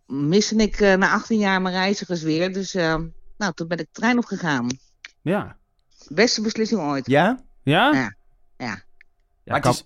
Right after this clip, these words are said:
Speaker 3: het is niet altijd leuk, lijkt me. Want je hebt, zeker bij storing heb je klagende reizigers. Je hebt wel eens, natuurlijk wel eens toch wat, wat, wat vervelende situaties in de trein. Het lijkt, de conducteur lijkt me niet elke dag per se altijd een leuke baan.
Speaker 1: Ja, maar je kunt er altijd zelf iets leuks van maken.
Speaker 2: Ah,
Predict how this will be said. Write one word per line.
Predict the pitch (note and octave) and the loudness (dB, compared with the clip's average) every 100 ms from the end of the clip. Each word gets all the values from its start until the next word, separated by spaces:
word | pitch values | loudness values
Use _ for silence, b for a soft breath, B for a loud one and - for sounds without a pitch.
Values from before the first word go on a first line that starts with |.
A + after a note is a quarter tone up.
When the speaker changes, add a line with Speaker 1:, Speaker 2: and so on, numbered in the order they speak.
| - - | -12 -4
Speaker 3:
het | C#3 | -2
is | C3 | 2
niet | F#3 E3+ | 2 2
altijd | F#2+ D3+ F3 | 2 2 2
leuk, | G2+ F2 E2+ | 0 -2 -2
lijkt | F2 E2 | -6 -4
me. | F#2+ | -4
Want | F2+ | -2
je | |
hebt, | G2 F2 G2 | -2 -2 -4
zeker | G#2+ F#2+ | -4 -4
bij | G2 | -6
storing | - A#2 A2 | -2 -2 -2
heb | G2 | -6
je | F#2+ | -6
klagende | A2+ G#2+ G#2 A2 | -4 -4 -2 -2
reizigers. | A2+ D3 C#3 - B2+ A#2+ | 2 2 2 -2 -4 -4
Je | A#2 | -4
hebt | G2+ | -4
wel | F#2+ | -4
eens, | G2+ - B B B | -4 -6 B B B
natuurlijk | G#2 F#2+ | -8 -4
wel | G2 | -4
eens | F#2+ | -4
toch | A#2+ - | -4 -2
wat, | G2 F2 | -4 -2
wat, | F#2 - | -2 -2
wat | F#2 | -6
vervelende | - C#3 E3+ D3+ | -2 -2 0 -2
situaties | C#3+ D3 C#3+ - | -4 0 0 0
in | C3+ | -4
de | |
trein. | A#2+ B2+ B2 B2+ | 0 0 0 -2
Het | A#2 | -2
lijkt, | B2 G2+ - | -4 -4 -8
de | F#2 | -6
conducteur | A2+ F#2+ G2+ | -6 -2 0
lijkt | F2 F#2 | 0 0
me | G2 F#2+ - C#2+ - - _ | 0 -2 -2 -12 -14 -20 _
niet | - D3 D3 | 0 0 0
elke | E2+ F#2+ F#2 | -4 -4 0
dag | C3 - - b b b b | 0 0 -6 b b b b
per | - C#3 | -2 2
se | D#3 D#3 | 4 4
altijd | - D3+ E3 E3 E3 | 4 2 4 4 4
een | E3 | 4
leuke | E3+ D#3+ | 4 4
baan. | E3+ F#3 F#2 D#2+ - - _ | 4 4 2 -2 -10 -20 _
Speaker 1:
Ja, | D3+ D3 | -8 -4
maar | C#3+ | -2
je | C3 | -2
kunt | C#3 | -4
er | C3+ | -4
altijd | B2+ F3+ F#3+ | -4 -4 -4
zelf | - F3 E3+ | -2 -2 -2
iets | D#3 - - | -6 -6 -2
leuks | D3+ C3+ | -2 -2
van | A#2 | -6
maken. | A2+ G#2+ - - _ _ | -6 -10 -14 -20 _ _
Speaker 2:
Ah, | - G#2 | -8 -4